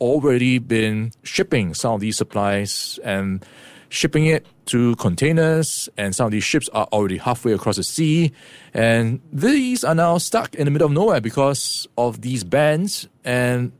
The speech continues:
many of them are now refusing to unload their supplies to their customers and to honor their contracts.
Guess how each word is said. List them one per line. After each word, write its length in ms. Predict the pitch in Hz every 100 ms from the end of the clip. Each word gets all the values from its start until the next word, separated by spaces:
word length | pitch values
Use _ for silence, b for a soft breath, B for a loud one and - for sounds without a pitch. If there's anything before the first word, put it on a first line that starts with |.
| _ _
many 300 | 131 117 175
of 80 | 151
them 180 | 127 123
are 100 | 117
now 300 | 120 120 123
refusing 640 | 117 - 143 160 131 151 147
to 180 | 113 -
unload 680 | 131 160 151 135 127 123 -
their 460 | - 107 98 95 95
supplies 720 | - - 120 117 117 120 -
to 420 | - 110 95 92 87 -
their 240 | - 101
customers 420 | 95 117 110 110
and 80 | 90
to 80 | 82
honor 220 | 104 117
their 80 | 110
contracts. 540 | 104 104 120 107 -